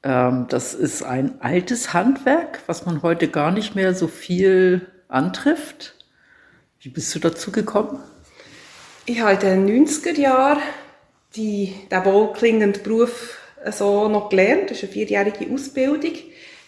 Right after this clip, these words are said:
Speaker 2: Hat dann schon vom Namen Schriftenmaler zu Schriften- und Reklamegestalterin gewechselt, weil das mit dem Schriftenmaler schon hat angefangen abnehmen. Aber was so wohlklingend hat getönt,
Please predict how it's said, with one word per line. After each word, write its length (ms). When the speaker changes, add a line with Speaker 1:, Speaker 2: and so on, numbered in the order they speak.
Speaker 2:
Hat 300
dann 920
schon 280
vom 440
Namen 300
Schriftenmaler 880
zu 180
Schriften- 580
und 200
Reklamegestalterin 1600
gewechselt, 720
weil 200
das 180
mit 100
dem 80
Schriftenmaler 640
schon 240
hat 160
angefangen 280
abnehmen. 560
Aber 160
was 180
so 100
wohlklingend 840
hat 400
getönt, 600